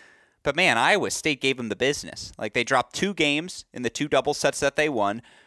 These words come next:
straight set wins at one, two, and five. That's how you find yourself in Orlando. It was, you know, again, a very good perf-, on a day when Kadlikova lost,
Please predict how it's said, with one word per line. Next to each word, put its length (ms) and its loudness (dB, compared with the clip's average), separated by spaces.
straight 380 0
set 240 2
wins 360 -2
at 220 2
one, 460 -4
two, 260 -2
and 100 -6
five. 640 -2
That's 240 4
how 60 10
you 160 6
find 360 4
yourself 400 4
in 120 4
Orlando. 560 4
It 120 4
was, 260 4
you 80 0
know, 180 4
again, 300 4
a 80 4
very 760 2
good 420 2
perf-, 400 2
on 140 8
a 40 6
day 200 4
when 180 0
Kadlikova 720 2
lost, 640 4